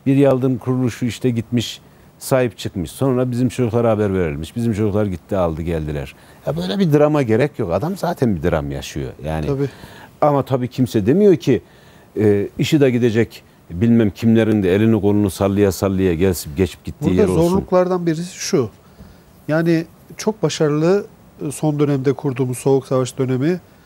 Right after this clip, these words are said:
Speaker 2: sonrasında kurduğumuz kurumlarımız var. Bunların
Speaker 1: Evet.
Speaker 2: başında tika yer
Speaker 1: Hı hı.
Speaker 2: alıyor. İşte afad, akraba topluluklar. Geçen bunların faaliyetleriyle ilgili geçen hafta Numan Kurtulmuş da Sayın Başbakan Yardımcısıyla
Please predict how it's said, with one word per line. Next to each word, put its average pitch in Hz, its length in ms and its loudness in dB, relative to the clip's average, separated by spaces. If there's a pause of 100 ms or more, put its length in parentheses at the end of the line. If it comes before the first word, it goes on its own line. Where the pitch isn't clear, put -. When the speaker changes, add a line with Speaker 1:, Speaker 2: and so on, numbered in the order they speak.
(200)
Speaker 2:
sonrasında 147 400 -2
kurduğumuz 139 460 -2
kurumlarımız 127 640 -2
var. 107 140 -8
Bunların 143 260 0
Speaker 1:
Evet. 135 80 -2
Speaker 2:
başında 139 360 -2
tika 147 420 -2 (200)
yer 95 120 -4
Speaker 1:
Hı 92 40 -2
hı. 95 40 -4
Speaker 2:
alıyor. 92 200 -6 (580)
İşte - 160 -4
afad, 160 380 0 (240)
akraba 143 460 0
topluluklar. 135 720 -2 (640)
Geçen 165 260 -2
bunların 165 260 0
faaliyetleriyle 160 640 0
ilgili 143 200 -2
geçen 147 280 0
hafta 175 340 0
Numan 170 320 0
Kurtulmuş 175 580 -4
da 123 120 -4
Sayın 131 280 -4
Başbakan 139 380 -4
Yardımcısıyla 135 800 -2